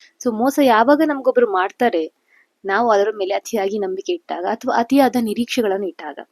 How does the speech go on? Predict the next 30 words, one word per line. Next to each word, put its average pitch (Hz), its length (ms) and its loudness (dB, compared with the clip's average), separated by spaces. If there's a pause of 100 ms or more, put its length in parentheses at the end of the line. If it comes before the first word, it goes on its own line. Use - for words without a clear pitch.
(380)
So 220 180 -6
ಹಾಗಾಗಿ 202 680 -6 (440)
ಅತಿಯಾದ 254 440 -4
ನಂಬಿಕೆ 196 340 -6
ಕೂಡ 180 200 -4 (160)
ವಿಷ 185 300 -6
ಆಗಬಹುದು. 165 480 -12 (580)
ಯಾಕ್ರಿ, 196 560 -2
ನಾವ್ 262 240 2
ಈ 254 100 4
ಭೂಮಿಗೇನು 254 640 2
ಒಬ್ರೇ 226 380 4
ಬಂದಿದ್ವಾ 185 420 0
ಅಥವಾ 240 340 0 (140)
ನಮ್ 226 140 -4
ಜೊತೆ 226 220 4
ಯಾರನ್ನು 208 300 -2
ಕರ್ಕೊಂಡ್ 254 340 0
ಬಂದಿದೀವಾ? 170 580 -4 (100)
ಇಲ್ಲ 180 220 -2
ತಾನೇ. 226 360 -2 (360)
ಈ 226 60 0
ಭೂಮಿಗೆ 320 340 8
ನಾವ್ 320 160 6
ಒಬ್ರೇ 226 280 6
ಬಂದಿದ್ವಿ, 247 380 -2
ಇನ್ನು 214 240 -8
ಹೋಗ್ಬೇಕಾದ್ರೂ 302 580 4
ಒಬ್ರೇ 262 180 2
ಹೋಗ್ತೀವಿ. 262 460 0